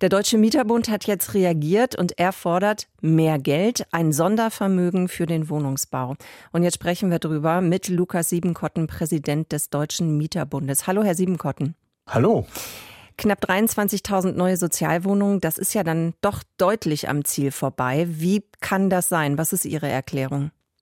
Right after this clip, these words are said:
Speaker 2: Ich glaube, dass wir dieses deutliche Verfehlen des Zieles auf mehrere Gründe zurückführen können. Einer ist, äh, offensichtlich, dass die Anstrengungen der Bundesregierung nicht ausreichen,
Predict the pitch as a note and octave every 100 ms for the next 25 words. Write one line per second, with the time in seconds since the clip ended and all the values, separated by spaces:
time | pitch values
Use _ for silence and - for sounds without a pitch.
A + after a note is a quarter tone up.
0 | _ C#3 - B2+ D#3+ E3 C3 C3+ B2+ -
1 | - G#2+ A#2+ A2 A#2 A#2 A2+ - A#2+ D3+
2 | E3 D3+ D3 - B2 - C3+ B2+ A#2 A2+
3 | - - - - D#3 D#3 C#3+ - B2 A2
4 | - - A2+ B2+ D3 C#3 D3+ C#3 D#3 D#3
5 | D3+ D3 - - - _ - C#3+ D#3+ -
6 | D3+ D3 D3 D#3+ D#3 D#3+ D#3 - - -
7 | - C3 D#3 D3+ D3+ C#3 - C#3+ C#3 C#3+
8 | E3 C#3+ D3+ - C#3+ - - C3 B2 -
9 | B2+ - D3 E3 - - D3 D#3 D3 C#3+
10 | C3+ B2 - - - - B2 C3+ D#3 D#3+
11 | - C3 C3+ D3 C#3 C#3 - - C#3+ C3+
12 | - - B2 C3 - C#3 D#3 - F3